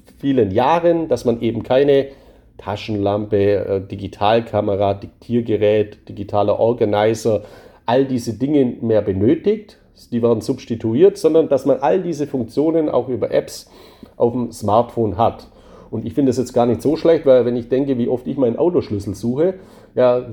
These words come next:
und mein Handy suche, also so muss ich dann eben nur noch mein Smartphone suchen, weil da der Autoschlüssel mit drauf ist.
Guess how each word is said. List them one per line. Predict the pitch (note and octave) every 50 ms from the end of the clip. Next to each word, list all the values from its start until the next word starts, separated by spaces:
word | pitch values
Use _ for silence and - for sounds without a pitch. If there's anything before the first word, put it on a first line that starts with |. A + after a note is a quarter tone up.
| - -
und | C3+ - - - D#3 C#3
mein | C3+ A#2+ G2
Handy | A2 A2 A#2 A#2 A2
suche, | - - A#2 C3 C3 D#3+ D#3 C#3
also | A#2 A2+ A2
so | G#2+ B2+
muss | B2 C#3 C3+ C3
ich | B2
dann | A#2 B2+ A#2+ -
eben | B2 A#2 A#2
nur | B2 C3
noch | C3+
mein | B2 A#2+ A2
Smartphone | - - G#2+ B2+ D#3+ D#3+ - A2+ G#2+
suchen, | G2 - C3 C3 C3+ D3 B2+
weil | A#2+ A#2
da | A#2 A2+
der | G#2+ A2+ A2
Autoschlüssel | A#2 C3 C3 B2+ A#2 - B2+ A#2 A#2 C3
mit | A2+ A#2 A#2 A#2 -
drauf | G#2 G2+ G2+ F#2+ - -
ist. | - - - - _